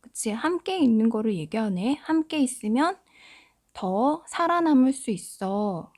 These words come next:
더 진화할 수 있어, 이런 얘기하려는 거 아닐까? 어쨌든 또 그룹이라는 말이 나왔어. 계속 읽어볼게. Groups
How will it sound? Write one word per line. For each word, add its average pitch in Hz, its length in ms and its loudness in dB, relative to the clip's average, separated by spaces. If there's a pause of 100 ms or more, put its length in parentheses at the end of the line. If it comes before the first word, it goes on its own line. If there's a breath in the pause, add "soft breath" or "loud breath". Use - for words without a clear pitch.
(120)
더 196 180 -6
진화할 247 520 0
수 226 180 -10
있어, 185 240 -8
이런 262 280 2
얘기하려는 240 540 0
거 262 80 -4
아닐까? 175 580 -6 (880 loud breath)
어쨌든 226 640 -4 (120)
또 480 240 0
그룹이라는 320 680 0
말이 208 240 2
나왔어. 175 560 -12 (120)
계속 208 300 -6
읽어볼게. 202 640 -6 (680 loud breath)
Groups 277 420 0